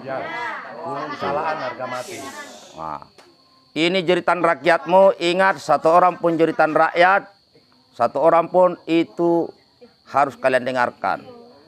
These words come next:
Speaker 2: Dan saya minta kepada seluruh sahabatku, khususnya peta di seluruh Indonesia, tetap memonitor wilayah Banyuwangi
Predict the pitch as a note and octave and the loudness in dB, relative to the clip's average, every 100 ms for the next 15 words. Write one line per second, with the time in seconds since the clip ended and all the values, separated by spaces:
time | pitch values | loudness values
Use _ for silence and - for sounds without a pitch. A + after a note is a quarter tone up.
0 | _ G#2+ C3 D#3 E3 E3 E3+ - _ D#3+ | _ 0 2 2 2 0 -4 -6 _ -4
1 | C#3+ D3+ D3 D3+ E3+ D#3 D3+ D3+ D#3 E3 | 0 0 0 0 0 2 2 2 0 2
2 | E3+ D3+ D3 D3+ - D3+ D3+ - E3+ E3+ | 0 0 0 0 2 2 2 2 4 4
3 | D3+ C#3+ D3 D3+ D#3+ C#3+ D3+ D3+ C#3 F3 | 2 -2 0 0 0 -2 -2 -2 2 2
4 | E3+ - - D3+ D3 D3 C#3 C#3 C#3 C3+ | 2 0 -2 0 -2 -2 -2 -2 -4 2
5 | F3+ G3 F#3+ - D#3 D#3 D3+ D3 C#3+ D3+ | 6 8 6 2 2 4 6 4 4 2
6 | D3+ F3 A#3 G#3+ | 2 2 0 0